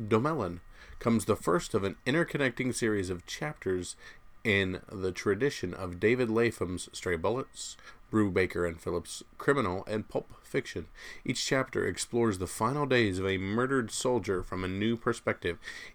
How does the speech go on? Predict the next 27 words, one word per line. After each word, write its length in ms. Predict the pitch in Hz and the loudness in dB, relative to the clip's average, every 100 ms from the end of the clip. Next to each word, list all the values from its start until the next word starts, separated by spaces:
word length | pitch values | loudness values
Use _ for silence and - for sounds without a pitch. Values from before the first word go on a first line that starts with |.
| - | -2
each 220 | 147 - | 0 2
one 160 | 120 | 2
exposing 680 | 95 - - 113 117 110 104 | 2 -2 2 4 4 2 0
the 60 | 92 | -4
crime 500 | - 120 120 104 90 | -4 -2 0 0 -2
side 420 | - 117 113 95 | -2 -2 -2 -4
of 200 | - 92 | -10 -10
the 120 | 98 | -8
small 380 | - - 107 110 | -6 -4 -2 0
industrial 460 | 95 92 110 - 92 | 0 0 0 0 0
Pennsylvania 500 | - 110 107 98 90 | 0 0 2 0 -2
town. 340 | - 107 87 - - - - - | -4 -4 -6 -10 -18 -18 -18 -4
In 180 | 92 85 | -2 0
Chapter 480 | - 107 98 - 87 | 2 2 2 0 2
One, 440 | 110 117 95 101 | 2 2 0 -6
Killing 420 | - 85 90 87 | -2 -2 -2 -2
Marcus, 440 | 90 117 95 - - - - - | -2 0 -2 -4 -8 -18 -18 -8
after 340 | - - - 107 | -4 -2 -2 0
a 160 | 95 87 | 0 0
life-or-death 640 | 90 123 131 - 98 104 | 0 -2 -2 -2 0 -2
situation, 560 | - 101 101 120 - 85 | -4 -2 0 0 -2 -6
a 120 | 92 | -2
battered 500 | 90 92 113 131 123 | -2 -2 -2 -2 -2
wife 240 | 104 107 117 | 0 0 0
and 160 | 98 | -2
mother 380 | 95 110 95 85 - - - - - - | 0 0 0 -2 -6 -18 -14 -12 -12 -8
has 220 | - 98 | -2 -2